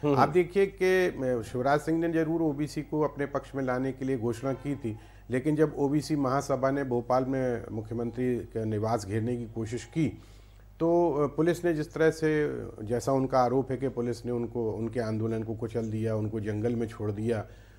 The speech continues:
Speaker 2: और लोकेंद्र गुर्जर जो उनके काफ़ी बड़े लीडर हैं, उनने तो स्पष्ट कहा कि आपने हमें भोपाल से खदेड़ा है, हम आपको गांव से खदेड़ देंगे।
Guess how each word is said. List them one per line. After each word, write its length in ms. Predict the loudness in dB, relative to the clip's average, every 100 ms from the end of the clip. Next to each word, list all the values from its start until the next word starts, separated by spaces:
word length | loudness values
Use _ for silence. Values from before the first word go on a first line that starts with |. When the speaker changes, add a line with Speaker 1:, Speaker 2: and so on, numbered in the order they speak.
| -10
Speaker 2:
और 100 | -4
लोकेंद्र 460 | 0 0 2 2 2
गुर्जर 340 | 0 0 2
जो 200 | 2 0
उनके 300 | 0 -2 -4
काफ़ी 520 | -6 -4 -4 -2 -2 -4
बड़े 320 | -4 0 0
लीडर 340 | 0 -2 -2
हैं, 80 | -2
उनने 260 | -4 -6 -4
तो 120 | -6
स्पष्ट 320 | 0 -2 0
कहा 180 | 2 2
कि 140 | 2
आपने 340 | 2 2 0 -4
हमें 240 | -4 -2
भोपाल 360 | -4 2 2 2
से 100 | -2
खदेड़ा 380 | -2 2 2
है, 160 | 2 2
हम 120 | 0
आपको 260 | 0 -2 -6
गांव 220 | -4 -4
से 140 | -4
खदेड़ 320 | -4 -4 -2 -2
देंगे। 340 | -4 -8 -12